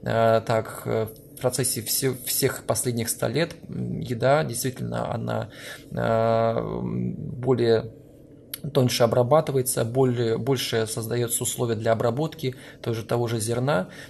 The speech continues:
э, э, более размек-, э, размельчённый вариант употребления на-, тех же круп, например, э, в, у человека, допустим, если брать, э, тех же пятьсот лет назад, то крупы практически все были цельные, там не было размельчённых вариантов,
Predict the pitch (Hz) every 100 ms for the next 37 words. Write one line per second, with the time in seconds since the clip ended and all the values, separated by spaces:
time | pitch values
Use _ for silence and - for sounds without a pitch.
0 | - 117 113 117 113 - - 113 113 123
1 | 127 117 110 120 120 - 120 117 - 123
2 | 113 120 117 165 165 147 143 139 135 -
3 | - 123 135 127 127 127 127 - 120 113
4 | - - 113 113 - 139 143 127 127 123
5 | 120 120 - - - 120 113 113 107 104
6 | - 123 120 113 127 127 123 120 113 113
7 | 113 - 107 117 123 123 120 - 117 117
8 | 117 117 - 113 110 107 110 104 107 113
9 | 123 123 127 117 120 170 165 113 - 151
10 | - 123 123 - 120 - 135 131 131 123
11 | - - - - - 143 107 101 95 110
12 | 131 127 120 113 110 123 123 123 113 120
13 | 127 113 101 -